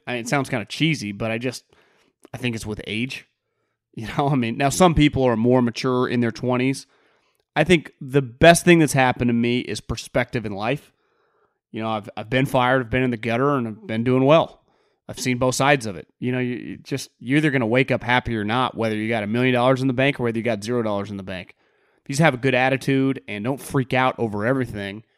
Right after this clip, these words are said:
it's easier to accomplish stuff. The other thing that I try to do a really,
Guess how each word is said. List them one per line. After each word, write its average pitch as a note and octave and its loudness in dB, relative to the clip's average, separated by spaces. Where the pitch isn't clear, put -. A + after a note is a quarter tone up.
it's - -6
easier C#3 2
to B2 0
accomplish - -2
stuff. - -10
The C#3+ 4
other A3+ 6
thing D#3 6
that C#3 4
I C#3 4
try C#3 2
to A#2+ -2
do A#2+ 0
a G#2+ 0
really, A#2 -2